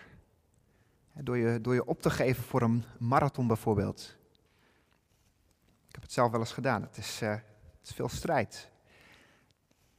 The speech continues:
Maar vaak is er iets, iets ertussenin.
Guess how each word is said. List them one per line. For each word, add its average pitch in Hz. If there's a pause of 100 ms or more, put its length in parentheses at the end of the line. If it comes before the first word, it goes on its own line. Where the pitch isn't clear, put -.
(3000)
Maar -
vaak -
is -
er 185
iets, -
iets -
ertussenin. 151